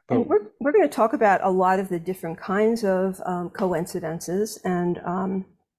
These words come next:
Speaker 2: as we go on, uh, was there something else you wanted to add to that?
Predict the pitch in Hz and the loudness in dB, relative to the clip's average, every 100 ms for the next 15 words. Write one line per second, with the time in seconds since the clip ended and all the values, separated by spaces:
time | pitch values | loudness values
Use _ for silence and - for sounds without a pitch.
0 | _ _ _ _ _ _ - - - 226 | _ _ _ _ _ _ -20 -18 -4 -4
1 | 226 226 208 185 175 220 196 156 196 - | -2 -2 0 2 2 2 0 -2 -4 -10
2 | _ _ _ _ - 208 220 226 226 233 | _ _ _ _ 0 2 4 2 0 -2
3 | 214 208 196 190 202 190 190 - 190 190 | -2 -2 -2 -4 -4 -4 -6 -6 -6 -6
4 | 202 208 | -6 -6